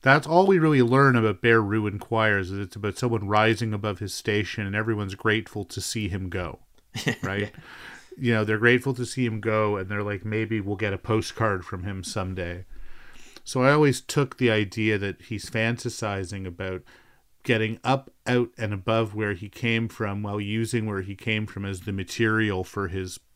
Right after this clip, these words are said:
Speaker 1: plays. You know, that's his authenticity. And then by the transitive property, he's gonna take that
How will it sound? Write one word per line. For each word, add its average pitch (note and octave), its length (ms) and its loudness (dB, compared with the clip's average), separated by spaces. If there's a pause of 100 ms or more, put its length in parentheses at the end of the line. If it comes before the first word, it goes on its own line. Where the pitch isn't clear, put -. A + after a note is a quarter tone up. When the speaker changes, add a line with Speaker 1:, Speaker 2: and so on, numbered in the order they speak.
(520)
Speaker 1:
plays. C3 360 6
You G#2+ 80 0
know, G2+ 60 -2
that's A2 280 2
his G#2+ 160 0
authenticity. G2+ 1000 -2 (640)
And A#2 80 0
then A2+ 140 2
by G#2+ 120 4
the G#2 100 -2
transitive A#2 580 2
property, G2 520 0
he's F#2+ 140 -6
gonna G2+ 160 -6
take G#2 280 -4
that G2 240 -4